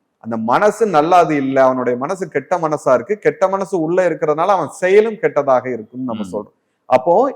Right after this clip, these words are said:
Speaker 1: இந்த மாதிரி மனிதர்கள் இறக்கும் போது கூட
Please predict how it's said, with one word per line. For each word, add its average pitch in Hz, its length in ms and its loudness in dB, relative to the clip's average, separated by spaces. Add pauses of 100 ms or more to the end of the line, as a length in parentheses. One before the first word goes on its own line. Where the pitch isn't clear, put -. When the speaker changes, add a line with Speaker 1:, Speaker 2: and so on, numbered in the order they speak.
(220)
Speaker 1:
இந்த 226 500 2
மாதிரி 233 480 6
மனிதர்கள் 160 720 0
இறக்கும் 160 560 -2
போது 151 260 4 (140)
கூட 113 260 -6